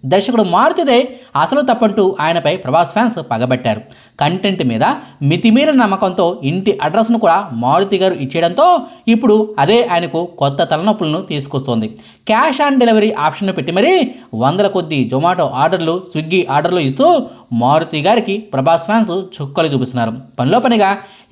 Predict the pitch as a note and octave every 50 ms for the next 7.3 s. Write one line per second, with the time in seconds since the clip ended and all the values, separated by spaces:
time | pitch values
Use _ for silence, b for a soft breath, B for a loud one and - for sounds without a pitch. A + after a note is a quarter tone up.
0 | E3+ G3+ A3+ A3+ - - C#4 C4+ C4+ C4+ C4 B3+ B3 A#3 G#3+ G#3 G#3 G3+ A3 G#3
1 | F#3+ F3+ F#3+ G3+ - - C#3+ C#3+ D#3+ E3+ E3 - A3 A#3+ A3+ A#3 - E3+ E3+ -
2 | D#3 E3 D#3 - F#3 F3 D3+ A#2+ A#2+ B2+ C#3+ D3+ C#3 C#3 C3+ C#3 B2+ A#2+ A2+ G#2+
3 | G#2+ - - _ - B2+ B2+ - C#4+ E4 E4 B B B B B B G#3 F#3+ F#3+
4 | D4 F4 - - D4+ C#4 B3+ A#3 A#3+ A#3 A3+ A3+ A3+ - D3 D3 F3 F3 G3+ A3
5 | A3 G3+ - - D#3 C#3 F3+ E3 E3 - - - D3+ D3 C#3 C#3+ B2+ A2+ A#2 A#2+
6 | G#3 F3+ C#3+ C#3 D#3 D3 D3 A3 C#4 F4 F4+ - B B B B B B C#3+ C#3
7 | C#3 C#3 C#3 C#3 F3+ A3